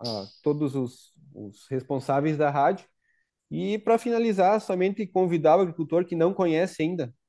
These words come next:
a trezentos que, que venha, venha até a unidade, procure um consultor e, e se informe de todos os benefícios que tem direito. Então,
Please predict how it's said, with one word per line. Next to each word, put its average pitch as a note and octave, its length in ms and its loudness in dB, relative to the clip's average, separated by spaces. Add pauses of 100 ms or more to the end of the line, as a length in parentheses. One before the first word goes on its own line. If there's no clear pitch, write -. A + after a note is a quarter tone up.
(260)
a B2+ 80 -8
trezentos F3+ 560 -2
que, G#3 340 -6 (460)
que E3 180 0
venha, D#3+ 520 2 (200)
venha D3+ 360 0
até E3 140 0
a E3+ 40 6
unidade, E3+ 480 4
procure F3+ 400 0
um G3+ 60 0
consultor F3+ 680 0
e, F#3+ 340 -4 (240)
e D#3+ 160 -4
se F#3 140 -6
informe F3+ 400 4
de F#3+ 80 2
todos F#3+ 300 -2
os F#3 60 -8
benefícios F#3+ 600 -2
que F3 120 -14
tem F3+ 180 -2
direito. D#3+ 420 -2 (640)
Então, C#3 400 -4